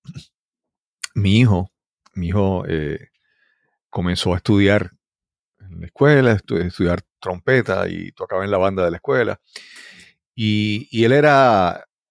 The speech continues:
él era muy talentoso, ¿verdad? Él, eh, porque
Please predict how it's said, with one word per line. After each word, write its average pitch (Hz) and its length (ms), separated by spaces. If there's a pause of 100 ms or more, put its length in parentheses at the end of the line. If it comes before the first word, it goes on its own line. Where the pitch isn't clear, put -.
(340)
él 104 120
era 123 100
muy 151 140
talentoso, 170 600 (120)
¿verdad? 139 340 (140)
Él, 90 360 (880)
eh, 143 240 (460)
porque 98 840